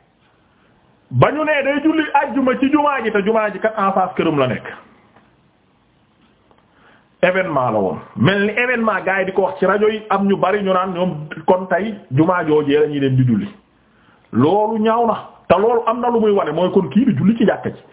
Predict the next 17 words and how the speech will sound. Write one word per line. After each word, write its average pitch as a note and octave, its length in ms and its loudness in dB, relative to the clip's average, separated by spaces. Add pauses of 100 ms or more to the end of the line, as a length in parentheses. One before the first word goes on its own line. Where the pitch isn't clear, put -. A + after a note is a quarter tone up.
(300)
Parce - 300 4
que D4+ 140 -4
quand D#4 140 0
même C#4 180 -2
koo C#4+ 260 2
xam D#4+ 180 -2
ne B3+ 140 -4
sa C#4 80 0
dem C#4 260 0
jàkka C#4 260 -2
dafa B3 200 0
nekk D#4 220 -2
événement, D4+ 680 -2 (720)
ba A#3+ 180 4
tax - 220 -4
sa E4 140 0
taalibe E4 420 0